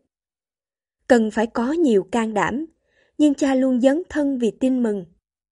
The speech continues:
Không bao giờ tách mình khỏi sứ vụ giáo dục, được cha thể hiện trong vai trò là giáo viên và sau đó là giám đốc trường đại học Thánh Giuse. Trong khi vẫn thi hành sứ vụ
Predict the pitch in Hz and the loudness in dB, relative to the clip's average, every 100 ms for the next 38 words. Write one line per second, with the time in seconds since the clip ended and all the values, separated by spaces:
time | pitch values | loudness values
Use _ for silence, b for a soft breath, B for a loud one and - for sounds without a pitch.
0 | _ _ _ _ _ _ - - 262 233 | _ _ _ _ _ _ -6 0 0 0
1 | 226 233 220 196 190 381 392 247 208 190 | -2 -2 0 0 -2 -6 -4 -2 -2 -4
2 | 208 175 233 - 277 302 220 180 208 294 | -4 -2 -4 -2 -2 0 0 0 -4 -2
3 | 247 - _ _ _ _ 240 220 240 220 | -2 -2 _ _ _ _ -4 -2 -2 -2
4 | 202 262 214 190 185 247 220 220 214 208 | -2 0 0 0 -2 -2 -2 -4 -4 -6
5 | 180 185 180 233 277 247 233 208 b b | -2 -2 0 -2 0 0 0 -6 b b
6 | b 277 269 294 277 254 262 359 277 190 | b 0 2 2 0 0 0 0 0 -2
7 | 220 311 339 370 - 240 190 180 185 190 | -2 0 0 -2 -2 -2 0 -4 -6 -10
8 | - 214 262 302 233 226 240 226 - _ | -10 -6 -2 -2 -2 -2 -2 -4 -6 _
9 | _ _ _ _ _ 285 262 247 - 247 | _ _ _ _ _ 4 4 2 -2 0
10 | 220 214 190 247 302 262 214 196 - - | 0 0 0 -2 -2 -2 -2 -4 -4 -4
11 | 285 247 | 0 2